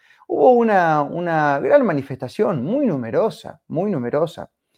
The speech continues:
Em, algunos decían marcha por el orgullo argentino,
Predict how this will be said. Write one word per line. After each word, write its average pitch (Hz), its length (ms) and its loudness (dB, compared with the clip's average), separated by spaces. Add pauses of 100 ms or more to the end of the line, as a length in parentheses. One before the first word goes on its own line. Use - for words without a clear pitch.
(540)
Em, 110 800 -2
algunos 180 320 0
decían 180 640 -2
marcha 160 480 0
por 135 140 0
el 123 100 0
orgullo 143 380 -2
argentino, 135 720 -6